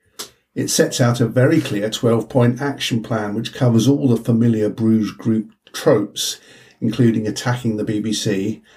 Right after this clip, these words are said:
inspecting universities for wokeism, and repealing the Equality Act. It even makes a plea for something called a woke finder general, which sounds like the kind of witch hunt they've been criticising.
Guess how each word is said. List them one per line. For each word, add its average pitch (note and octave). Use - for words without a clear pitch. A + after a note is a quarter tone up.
inspecting A#2
universities A#2
for A#2
wokeism, G#2
and A#2
repealing A2
the G2+
Equality -
Act. -
It A#2+
even F#3+
makes A2
a A2
plea G2+
for A#2
something B2+
called D#3
a D3
woke C#3
finder C3+
general, B2
which B2+
sounds C#3+
like A#2
the A2+
kind C3+
of F#2+
witch C3
hunt F#2+
they've A2+
been A#2+
criticising. G2